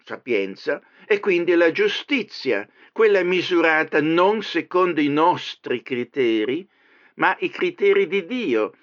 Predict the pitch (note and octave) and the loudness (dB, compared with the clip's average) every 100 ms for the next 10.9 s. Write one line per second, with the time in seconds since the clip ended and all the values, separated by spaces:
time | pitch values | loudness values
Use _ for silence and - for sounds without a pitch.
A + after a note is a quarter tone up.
0 | - - - - G3+ G#3+ B3+ A#3 D3 A#2+ | -12 -8 -6 -2 0 0 0 -4 -2 -2
1 | - - C4 A3 D3 C3+ B2+ C3 C3 C3+ | -4 -10 -6 -4 -2 -2 -2 0 0 -2
2 | C3+ C#3+ C#3+ F#3 D3 C#3 A#2+ A2 _ _ | -2 -2 -2 -2 -2 -4 -6 -8 _ _
3 | _ _ _ _ _ _ _ _ E3 E3+ | _ _ _ _ _ _ _ _ -4 0
4 | F#3 - A#3 G#3 D3+ D#3+ D#3 E3 D#3+ C3+ | 0 0 0 0 2 0 2 0 0 -2
5 | C3 D3+ D3 - C#3 D#3 C3+ D3 B2+ A2+ | -2 -2 -4 -4 -4 -4 -2 0 0 0
6 | A2+ C3+ B2 - - - D3 C3+ F#3 C4 | -4 -4 -4 -8 -20 -8 -4 -4 -2 2
7 | G3+ C3+ D3 C#3 C3+ C3 C3 C3 C3 B2+ | 2 2 0 2 2 0 0 0 0 0
8 | B2 C3 A2 - - G#2 G#2 _ _ _ | -2 -4 -6 -10 -12 -12 -12 _ _ _
9 | - D3 C#3 C#3+ C#3+ F3+ - F3+ D#3+ D#3 | -6 0 0 0 -2 -6 -4 0 2 2
10 | D3+ D#3 G3+ E3+ B2 A2+ A2+ G#2+ | 2 2 2 2 0 -2 -4 -8